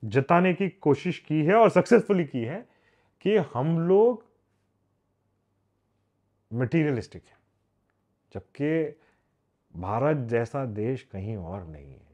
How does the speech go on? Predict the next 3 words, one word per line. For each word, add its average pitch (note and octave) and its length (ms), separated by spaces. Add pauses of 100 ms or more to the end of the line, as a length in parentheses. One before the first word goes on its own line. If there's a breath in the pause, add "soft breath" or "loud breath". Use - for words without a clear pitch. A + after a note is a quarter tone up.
(120)
इतना C#3+ 680 (1500)
फलवत C3+ 440 (1160)
जमीन, B2+ 540